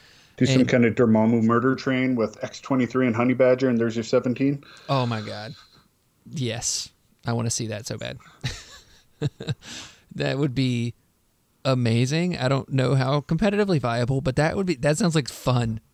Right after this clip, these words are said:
Speaker 1: Y-, yeah, you know what? Sometimes you're not at a tournament, and sometimes you just wanna roll
Speaker 2: Exactly.
Speaker 1: a lo-,
Speaker 2: And
Speaker 1: lot of dice and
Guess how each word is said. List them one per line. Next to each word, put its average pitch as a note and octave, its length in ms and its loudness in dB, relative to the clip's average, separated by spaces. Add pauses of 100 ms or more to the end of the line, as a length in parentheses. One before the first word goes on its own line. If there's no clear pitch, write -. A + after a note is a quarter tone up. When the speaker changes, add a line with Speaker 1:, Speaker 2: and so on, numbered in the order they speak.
(460)
Speaker 1:
Y-, C3+ 160 -2
yeah, C#3+ 180 2
you C#3+ 140 4
know D3+ 120 4
what? C3+ 300 0
Sometimes A#2+ 840 -4 (100)
you're A2+ 120 -6
not A2 340 -4
at G#2 120 -4
a G2+ 60 -4
tournament, G#2+ 540 -6 (100)
and G#2 160 -6
sometimes A2 480 0
you A#2+ 80 2
just G#2+ 160 0
wanna G#2 220 2
roll G2 340 4 (380)
Speaker 2:
Exactly. G#2 640 0
Speaker 1:
a G2 40 4
lo-, G#2 160 4
Speaker 2:
And A2 200 -2
Speaker 1:
lot B2+ 200 2
of G#2 140 -6
dice G#2+ 440 0
and G2+ 420 -6